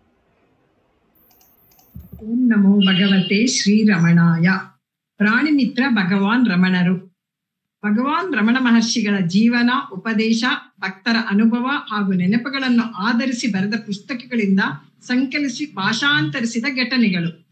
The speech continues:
ಸಂಕಲನ ಮತ್ತು ಭಾಷಾಂತರ ಮುಕ್ತಾಮನು. ಕೋತಿಗಳು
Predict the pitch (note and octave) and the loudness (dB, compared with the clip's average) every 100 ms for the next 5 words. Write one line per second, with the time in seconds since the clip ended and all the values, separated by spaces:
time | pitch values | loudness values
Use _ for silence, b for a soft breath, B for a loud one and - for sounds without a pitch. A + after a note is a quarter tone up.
0 | _ _ - A#3 B3 C4+ D4 D4 D#4 D4+ | _ _ -6 -2 -2 -2 -2 -2 -2 -2
1 | A3 A3 G3 F3+ G3+ C4 B3+ A#3+ A#3+ C4 | -4 -4 -4 -2 -2 -2 0 0 -2 -4
2 | - - _ A3+ A3+ - C#4 C#4 B3 F3 | -6 -14 _ -4 -2 -2 -4 -2 0 0
3 | E3+ - _ _ _ _ _ _ _ _ | -4 -10 _ _ _ _ _ _ _ _
4 | _ _ _ _ _ _ _ _ _ _ | _ _ _ _ _ _ _ _ _ _
5 | _ _ C#4 D4+ E4 C#4 C4 C#4+ - | _ _ -10 -10 -8 -6 -4 -6 -10